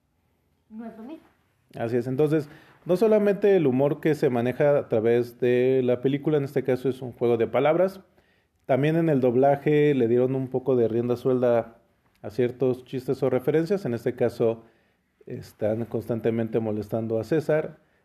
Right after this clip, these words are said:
Speaker 2: Asterix y Obelix tienen ahí un tema porque a Asterix le gusta la princesa de China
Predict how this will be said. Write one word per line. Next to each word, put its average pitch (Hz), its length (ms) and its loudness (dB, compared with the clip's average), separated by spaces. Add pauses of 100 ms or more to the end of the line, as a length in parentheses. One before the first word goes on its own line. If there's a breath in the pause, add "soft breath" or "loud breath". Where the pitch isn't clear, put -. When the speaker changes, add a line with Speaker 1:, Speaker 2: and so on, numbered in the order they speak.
(100)
Speaker 2:
Asterix 120 520 -2
y 131 40 2
Obelix 120 340 2
tienen 113 340 -2
ahí 110 240 0
un 120 240 -8
tema 117 300 -2
porque 131 280 0
a 120 40 2
Asterix 120 420 -4
le 110 100 0
gusta 117 540 0
la 113 180 -2
princesa 113 440 -6
de 123 120 0
China 180 460 -2